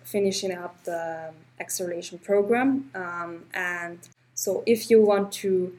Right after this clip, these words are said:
see us on the fifth December, we will pitch, uh, at the demo day at Techstar. Um, so sign up.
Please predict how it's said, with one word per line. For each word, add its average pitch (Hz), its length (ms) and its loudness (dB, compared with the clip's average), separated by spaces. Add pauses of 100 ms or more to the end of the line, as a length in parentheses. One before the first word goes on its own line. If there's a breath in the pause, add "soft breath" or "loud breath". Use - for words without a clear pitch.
(180)
see 269 360 6
us 208 380 2
on 190 140 -4
the 190 80 -4
fifth 202 340 0
December, 185 640 -2
we 180 160 -2
will 170 360 -4 (120)
pitch, 185 440 -2
uh, 170 400 -12 (120)
at 160 140 -18
the 170 80 -10
demo 180 260 -6
day 180 300 -6
at - 160 -16
Techstar. 214 500 -2 (540 loud breath)
Um, 175 400 -10
so 180 260 0
sign 175 320 -2
up. - 220 -10